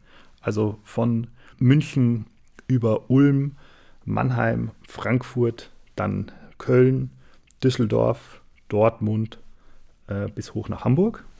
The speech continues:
Das ist das C. Und, äh, auf, wenn Sie, wenn Sie auf dieser Strecke sozusagen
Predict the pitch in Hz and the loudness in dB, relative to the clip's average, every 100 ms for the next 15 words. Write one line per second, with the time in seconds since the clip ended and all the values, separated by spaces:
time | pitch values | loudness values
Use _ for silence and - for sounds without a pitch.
0 | - - - - - - - - 107 170 | -18 -18 -14 -14 -14 -12 -8 -2 0 0
1 | 202 - - - - - - _ 123 123 | -4 -16 -20 -20 -20 -20 -20 _ 0 0
2 | 127 - 123 120 - 120 - 139 127 135 | -4 -2 0 0 0 -4 -4 -2 0 0
3 | 131 117 127 135 135 - 165 156 127 - | -2 0 0 2 0 -2 0 2 2 0
4 | 139 139 123 127 127 113 113 117 117 | 2 2 0 -4 -4 0 2 2 -2